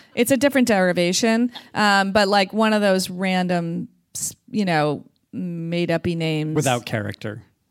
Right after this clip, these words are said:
Speaker 1: Yeah, I mean, New Jersey, a lot of, some of them are, um, you know, based on sort of Indian transliterations, but in, Covina is literally made up, a, a made-up word, and it just has the, you know, it has a K sound, so it's funny.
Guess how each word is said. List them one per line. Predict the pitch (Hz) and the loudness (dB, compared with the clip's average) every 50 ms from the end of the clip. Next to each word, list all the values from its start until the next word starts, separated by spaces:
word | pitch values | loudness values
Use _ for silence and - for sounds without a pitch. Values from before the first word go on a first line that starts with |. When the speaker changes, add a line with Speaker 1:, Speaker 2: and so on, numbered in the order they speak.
| _ _ - | _ _ -2
Speaker 1:
Yeah, | 302 320 330 330 311 294 | 0 2 4 4 4 2
I | 285 | 2
mean, | 330 349 339 - - | 0 -2 -4 -4 -2
New | 269 320 339 | -2 -4 -2
Jersey, | 311 381 427 427 427 | 0 -2 -2 -2 -2
a | 381 320 | 0 0
lot | 285 269 277 | 2 2 2
of, | 277 262 | 0 -2
some | - - 294 285 | -4 -2 -2 0
of | 285 | 0
them | 277 254 247 | 0 0 0
are, | 233 214 208 208 190 | 0 0 0 0 -2
um, | - 147 190 180 175 165 160 156 151 139 120 98 - _ _ _ _ - | -2 -2 0 0 -2 -2 -4 -6 -6 -6 -8 -8 -10 _ _ _ _ -8
you | 190 190 | -4 -2
know, | 180 165 | -2 -2
based | 165 180 170 170 - 175 | -2 -2 -4 -2 -4 -4
on | 170 165 | -6 -4
sort | 160 170 156 | -6 -8 -8
of | 151 | -8
Indian | - 147 170 165 160 156 156 160 156 | -8 -8 -6 -6 -6 -6 -6 -8 -8
transliterations, | - - 165 160 151 151 151 156 151 147 147 147 151 151 - 156 156 151 156 - | -8 -8 -6 -6 -6 -6 -6 -6 -4 -4 -4 -4 -4 -4 -4 -4 -4 -6 -6 -4
but | - 147 131 - - - - - - - - _ _ _ _ - | -2 -2 -2 -2 -4 -10 -20 -20 -20 -20 -20 _ _ _ _ 0
in, | 196 196 196 185 185 180 180 170 165 165 - - _ _ _ _ _ _ _ _ _ _ _ _ _ - - | 2 2 4 4 2 2 0 -2 -4 -6 -8 -10 _ _ _ _ _ _ _ _ _ _ _ _ _ -10 -10
Covina | 196 202 - - 240 214 214 226 226 214 | -10 -8 -2 0 2 2 2 2 2 2
is | 190 190 | 0 0
literally | 190 180 180 175 175 175 | 0 0 0 0 0 -2
made | 170 165 160 160 | -2 -2 -2 0
up, | 165 160 156 - - _ _ _ _ _ _ _ _ _ _ _ _ - | 0 0 0 -2 -4 _ _ _ _ _ _ _ _ _ _ _ _ -4
a, | 185 165 - | -4 -4 -4
a | - 165 | -4 -4
made-up | 175 165 156 - 147 147 113 - _ _ _ - | -4 -2 -2 -2 -2 -4 -4 -6 _ _ _ -4
word, | 165 170 151 143 143 147 | -2 0 0 0 0 -2
and | 131 - 196 | -2 -2 0
it | 202 196 - - | -2 -2 -2 -2
just | - 233 214 - | -2 -2 0 0
has | 220 226 214 208 196 202 | 0 0 2 0 0 0
the, | 202 190 180 175 _ - | 0 0 0 -2 _ -6
you | 226 240 | -4 -2
know, | 214 185 | 0 0
it | 175 175 | 0 0
has | 180 160 160 | 0 -2 -2
a | 165 | -4
K | 160 - 165 139 | -6 -6 -6 -4
sound, | 147 - - 120 - - - | -4 -4 -6 -6 -6 -6 -8
so | - - - | -10 -10 -10
it's | - - | -10 -8
funny. | - - - - 180 | -8 -8 -8 -8 -10